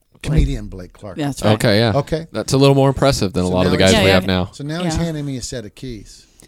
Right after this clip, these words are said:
Speaker 2: And I say,
Speaker 1: Jesus.
Speaker 2: "Have you ever seen a ghost?" And he stops. And I can see the hair
Speaker 1: Oh.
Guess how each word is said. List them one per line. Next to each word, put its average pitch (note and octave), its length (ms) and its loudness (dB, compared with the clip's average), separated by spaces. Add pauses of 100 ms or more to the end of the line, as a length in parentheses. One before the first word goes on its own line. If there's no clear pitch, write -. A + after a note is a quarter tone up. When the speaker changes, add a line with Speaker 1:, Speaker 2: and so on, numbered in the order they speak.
Speaker 2:
And G2 160 -16
I G#2 120 -14
say, - 180 -12
Speaker 1:
Jesus. G2+ 420 -10
Speaker 2:
"Have A2 140 -8
you F3 100 -4
ever C#3 140 -8
seen G#2 220 -8
a - 20 -14
ghost?" F2 540 -20
And F#2+ 100 -20
he F#2 80 -18
stops. - 880 -12 (560)
And G#2 200 -12
I G#2+ 180 -14 (100)
can G2 140 -18
see - 440 -8
the A2 140 -10
hair G2 600 -14
Speaker 1:
Oh. A#3+ 340 -6